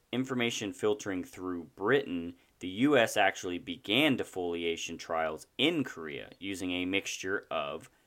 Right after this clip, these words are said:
two four D and two four five T. These trials were so successful that it revived the United States' own defoliation program.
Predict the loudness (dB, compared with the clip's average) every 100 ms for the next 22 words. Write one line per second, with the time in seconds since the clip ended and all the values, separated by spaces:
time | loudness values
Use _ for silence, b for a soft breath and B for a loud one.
0 | _ -14 -4 -4 -2 0 0 0 -4 -8
1 | -10 -12 _ _ -10 -8 -6 -6 -4 -4
2 | -4 -4 -4 -4 -8 -8 -4 -4 -4 _
3 | _ _ _ _ -2 0 0 8 10 10
4 | 8 4 2 4 6 4 -2 -8 2 6
5 | 6 2 -4 -6 -6 -6 -8 -6 -6 0
6 | 4 4 4 -2 -2 -2 -2 4 8 8
7 | 6 0 -10 -8 -6 -8 -10 -6 -2 0
8 | 2 0 -4 -4 -2 -4 -8 -4 2 4
9 | 2 -2 -6 -6 -6 -8 -8 -12 -16 -16
10 | -14 -14 -16 -20